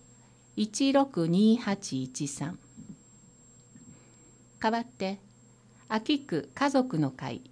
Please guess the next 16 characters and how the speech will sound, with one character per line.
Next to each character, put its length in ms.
生 80
き 240
生 20
き 160
ポ 180
イ 60
ン 80
ト 300
対 180
象 240
で 160
す。 220
対 220
象 240
者 180
は、 240